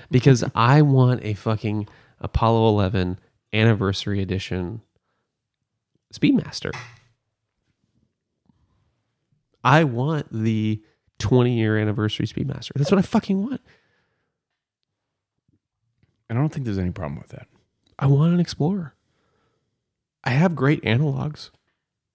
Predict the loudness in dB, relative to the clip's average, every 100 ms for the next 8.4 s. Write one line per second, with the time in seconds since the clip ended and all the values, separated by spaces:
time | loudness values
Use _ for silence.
0 | _ _ _ _ _ _ _ 0 2 0
1 | -2 -6 -6 0 0 2 0 0 2 0
2 | 2 0 0 0 0 0 0 0 -4 -10
3 | -20 _ _ _ _ -12 -10 -12 -14 _
4 | _ _ _ _ -12 -8 -8 -10 _ -14
5 | -12 -12 -14 -16 -18 -18 _ _ _ 0
6 | 0 -2 _ _ _ _ _ _ _ _
7 | _ _ _ _ _ -2 0 2 0 0
8 | -4 -4 -6 -8